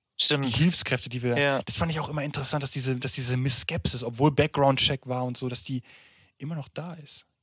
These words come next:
Speaker 1: Auch dieses, manchmal, äh, ich glaub, das passiert auch manchmal, dass das, was falsch gedolmetscht wird oder so, oder offensichtlich irgendwie, er sagt dann doch was anderes und sowas, ne?
Speaker 2: Ja.
Speaker 1: Ja, es ist halt super schwierig, weil man irgendwie auch,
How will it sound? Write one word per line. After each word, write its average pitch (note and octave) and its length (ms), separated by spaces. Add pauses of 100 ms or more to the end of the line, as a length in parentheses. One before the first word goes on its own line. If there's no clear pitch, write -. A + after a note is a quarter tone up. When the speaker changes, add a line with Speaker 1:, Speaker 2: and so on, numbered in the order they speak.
(380)
Speaker 1:
Auch D3+ 140
dieses, D3 560 (100)
manchmal, E3 320
äh, D3 120
ich D#3+ 160
glaub, G3+ 140
das - 120
passiert - 240
auch F3+ 80
manchmal, C#3+ 240
dass - 160
das, - 240
was - 320
falsch F3+ 640 (120)
gedolmetscht F#3 480
wird G3 400 (840)
oder D3+ 200
so, C#3 240
oder C#3+ 200
offensichtlich E3+ 600
irgendwie, E3+ 340
er D#3 100
sagt D#3 240
dann D#3+ 60
doch D#3+ 180
was C#3+ 120
anderes F#3+ 440
und F3 100
sowas, F#3 380
ne? E3+ 160 (1000)
Speaker 2:
Ja. D3+ 300 (920)
Speaker 1:
Ja, D3 240
es - 260
ist D#3+ 180
halt C#3 140
super C3+ 180
schwierig, F3+ 280
weil C3+ 80
man C3 120
irgendwie D3 180
auch, - 220